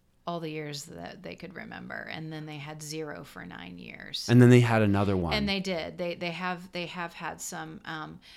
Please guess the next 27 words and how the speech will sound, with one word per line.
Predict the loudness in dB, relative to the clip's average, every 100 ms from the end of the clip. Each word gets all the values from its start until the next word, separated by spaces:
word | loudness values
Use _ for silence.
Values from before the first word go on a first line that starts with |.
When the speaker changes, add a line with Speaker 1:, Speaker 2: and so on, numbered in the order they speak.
| -20 _ _ _
Speaker 1:
and | -4 -2
I | -2
think | -4 -10 -6
that | -6 -4 -6
just | -8 -6 -4 -4
speaks | -6 -8 -10 -8 -8
to, | -6 -6 -6 -6 -8 -12 _ _ _ _ _ _ -8
you | -6 -4
know, | -6
the | -8 -8
fact | -6 -6
that | -6 -10
we | -8 -6
have | -6 -6 -6 -6
to | -12
continually | -10 -12 -10 -10 -8 -4 0 2 2 -2 -6 -8 -10 -16 _ -6
Speaker 2:
Yeah. | -6 -6 -10
Speaker 1:
evaluate | -8 -6 -6 -6 -4 -6 -6 -8 -10 -12
how | -10 -4 -2 -2
we | -4 -6
can | -8 -10
do | -10 -8
our | -8 -8
outreach | -8 -8 -10 -12 -10 -12 -12
and | -12 -10 -10
learn | -6 -4 -4 -6 -8
from | -14 -12 -10 -10 -10 -12